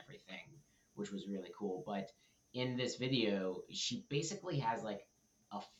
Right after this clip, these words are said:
full room that has, I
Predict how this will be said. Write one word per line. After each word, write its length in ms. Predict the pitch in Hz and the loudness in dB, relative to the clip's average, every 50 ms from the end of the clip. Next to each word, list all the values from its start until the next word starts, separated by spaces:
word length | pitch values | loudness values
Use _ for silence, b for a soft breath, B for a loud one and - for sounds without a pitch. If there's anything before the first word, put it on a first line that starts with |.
| - - | -2 0
full 360 | 135 131 135 135 135 120 113 | 2 6 6 6 6 6 4
room 640 | 113 120 127 123 120 107 101 95 90 87 82 82 - _ _ _ _ _ - | 0 0 2 2 4 4 2 2 0 -2 -6 -10 -12 _ _ _ _ _ -6
that 160 | 110 110 107 | -4 -4 -2
has, 640 | - 107 107 107 104 98 95 92 87 78 - - B B B B B B B _ _ _ _ _ _ _ _ _ _ - | 0 0 2 2 2 2 0 0 -2 -4 -6 -8 B B B B B B B _ _ _ _ _ _ _ _ _ _ -4
I 100 | 143 | -4